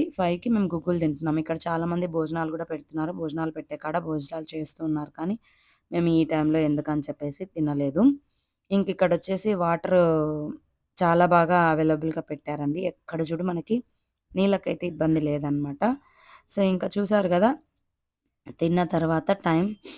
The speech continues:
సిక్స్ అవుతుంది. సిక్స్ టెన్కి మళ్ళీ మేము బయలుదేరాము.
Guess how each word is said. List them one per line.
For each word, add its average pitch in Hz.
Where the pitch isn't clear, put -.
సిక్స్ 190
అవుతుంది. 175
సిక్స్ -
టెన్కి 180
మళ్ళీ 185
మేము 175
బయలుదేరాము. 165